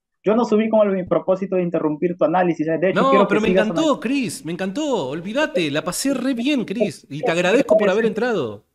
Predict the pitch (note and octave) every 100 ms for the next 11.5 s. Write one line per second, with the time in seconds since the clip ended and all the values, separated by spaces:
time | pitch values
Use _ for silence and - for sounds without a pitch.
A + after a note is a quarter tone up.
0 | _ _ _ _ _ G#3 A3 A3 F3+ D#3+
1 | E3 F#3+ G3+ A3+ G#3+ F#3 E3+ - F3+ E3+
2 | E3+ - - - D3 - - _ _ _
3 | _ _ _ - E3 D#3+ - E3+ E3+ E3
4 | D#3 D3+ - _ _ _ _ _ D#3+ A3+
5 | B3+ B3 A3+ A3+ A3+ B3 C#4+ - - -
6 | G3+ G3 F3+ - G3 G3+ - F#3 C4 -
7 | _ - E3 E3 D#3+ D3+ D#3+ D#3+ D#3 E3
8 | - D#3 E3 E3+ F#3+ G3 F#3+ F#3 F#3+ E3+
9 | E3 F3+ G3 F#3+ F#3+ G#3+ F#3 G3 F#3+ F3
10 | D#3 D3+ E3+ G3 - D3+ C#3+ D3+ E3 D3+
11 | F3+ F3 E3+ A3+